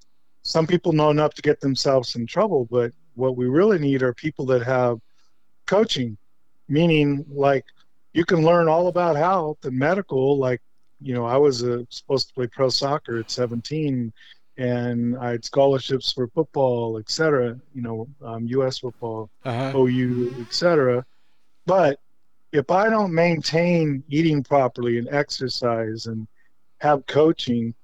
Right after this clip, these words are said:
Speaker 1: it's all for naught. It, you know, like, now I'm, I'm not in the shape I could be. Doesn't mean I don't know about it. And sadly, that's what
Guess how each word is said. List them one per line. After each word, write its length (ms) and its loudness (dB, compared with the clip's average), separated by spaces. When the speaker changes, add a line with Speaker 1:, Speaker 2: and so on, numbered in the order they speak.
Speaker 1:
it's 260 -8
all 240 4
for 140 0
naught. 360 0
It, 240 -6
you 140 -2
know, 320 -2
like, 340 -2
now 240 0
I'm, 300 0
I'm 140 -4
not 180 -2
in 60 -14
the 80 -4
shape 280 -2
I 120 -2
could 280 -2
be. 200 -2
Doesn't 300 2
mean 100 2
I 120 4
don't 100 0
know 160 4
about 320 2
it. 160 -2
And 440 2
sadly, 540 2
that's 400 0
what 240 4